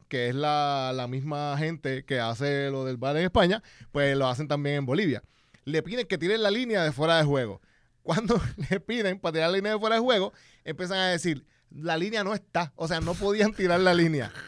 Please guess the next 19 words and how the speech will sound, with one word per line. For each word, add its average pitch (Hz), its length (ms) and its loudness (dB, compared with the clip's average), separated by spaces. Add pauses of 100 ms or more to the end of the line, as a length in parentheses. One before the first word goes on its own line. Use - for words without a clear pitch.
(160)
<laughs> 165 120 -4
No 196 120 0
pudieron 226 360 2
tirar 190 300 2
la 190 100 6
línea 202 280 4
del 175 100 2
fuera 170 260 4
de 165 60 6
juego. 139 320 -2 (420)
Adelante. 170 540 2 (460)
<laughs> - 420 -18
Llaman 214 340 -4
al, 202 180 0
al, 185 280 4
al, 175 260 4 (220)
<laughs> - 220 -10
al 180 160 4
línea 196 420 0